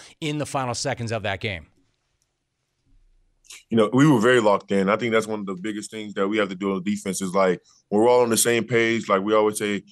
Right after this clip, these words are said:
Speaker 2: nobody can mess with us. When we're all doing things the right way, we're, we have a really ch-, good chance to be a really great defense.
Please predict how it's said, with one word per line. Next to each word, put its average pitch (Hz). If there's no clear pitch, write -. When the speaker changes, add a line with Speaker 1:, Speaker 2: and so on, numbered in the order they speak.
Speaker 2:
nobody 104
can 101
mess 104
with 95
us. 90
When 98
we're 107
all 104
doing 104
things 107
the 98
right 101
way, 104
we're, 107
we 110
have 101
a 98
really 104
ch-, 104
good 92
chance 101
to 95
be 98
a 95
really 101
great 92
defense. 101